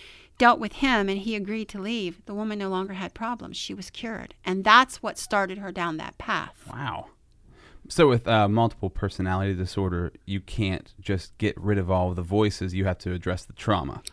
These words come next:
Speaker 1: You address
Speaker 2: But
Speaker 1: the
Speaker 2: in this
Speaker 1: trauma and then
Speaker 2: situation
Speaker 1: integrate the parts of the personality, 'cause they're all parts of the same personality, but they fragment to,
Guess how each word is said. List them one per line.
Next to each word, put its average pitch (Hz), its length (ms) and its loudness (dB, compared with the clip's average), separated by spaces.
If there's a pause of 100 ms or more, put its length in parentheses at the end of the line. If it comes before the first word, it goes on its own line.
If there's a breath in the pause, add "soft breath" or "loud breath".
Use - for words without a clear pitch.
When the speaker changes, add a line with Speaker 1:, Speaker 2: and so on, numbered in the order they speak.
Speaker 1:
You 214 100 -2
address 220 160 4
Speaker 2:
But 131 60 8
Speaker 1:
the 117 60 8
Speaker 2:
in 110 100 6
this 123 80 4
Speaker 1:
trauma 214 280 6
and 202 240 2
then 208 120 0
Speaker 2:
situation 196 160 -2
Speaker 1:
integrate 196 420 -8
the 190 100 -12
parts 190 300 -6
of - 60 -20
the 185 80 -8
personality, 185 460 -4
'cause 208 160 -8
they're 226 120 0
all 247 320 6 (380 loud breath)
parts 247 260 4
of 233 80 -4
the 208 80 -6
same 208 240 -4
personality, 214 680 -2
but 190 160 -8
they 190 120 -6
fragment 240 600 4
to, 190 260 -8